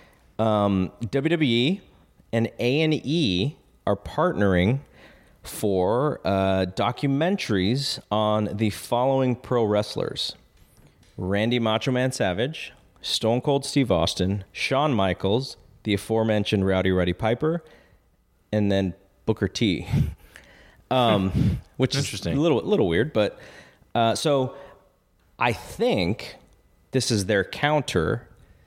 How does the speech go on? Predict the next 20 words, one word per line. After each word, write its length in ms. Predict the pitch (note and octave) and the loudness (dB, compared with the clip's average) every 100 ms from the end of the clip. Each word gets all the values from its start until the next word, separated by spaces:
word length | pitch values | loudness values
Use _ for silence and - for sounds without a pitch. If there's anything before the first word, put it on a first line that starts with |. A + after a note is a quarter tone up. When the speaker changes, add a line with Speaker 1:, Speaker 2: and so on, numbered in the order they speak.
| _ _ _ | _ _ _
Speaker 1:
to 640 | - A#2 G#2+ G2+ G2 F#2+ F#2 _ _ _ _ _ _ _ _ | 0 2 4 4 2 0 -4 _ _ _ _ _ _ _ _
H 240 | G#2 G#2 - | -2 -2 -2
B 160 | C3 | 0
O 220 | G2 A2 B2+ | 2 0 0
doing 340 | A2+ G#2 G2+ | 0 2 2
the 60 | F#2+ | 0
doc 380 | F#2 F#2+ G#2+ C3 | 0 0 0 0
on 120 | B2+ | 0
Andre, 520 | F#2+ F2 F2+ F#2 B2+ - _ _ _ _ _ _ _ - | 0 0 0 -2 -2 -10 _ _ _ _ _ _ _ -4
uh, 160 | G2+ F#2+ | -2 0
E 140 | A#2+ | -2
S 100 | B2 | -2
P 200 | - A#2 | 0 0
N 240 | G#2 A2+ B2+ | 2 2 0
doing 260 | A2 G#2+ | 0 2
the 80 | G2+ | 0
doc 400 | G2 F#2 G2 - | 0 2 0 0
on 300 | G2 F2+ F2+ | 0 2 0
Ric 320 | D#2+ F#2 G2 | 0 -2 -4
Flair, 500 | - F#2 E2 F#2 B2 | -2 0 2 0 -4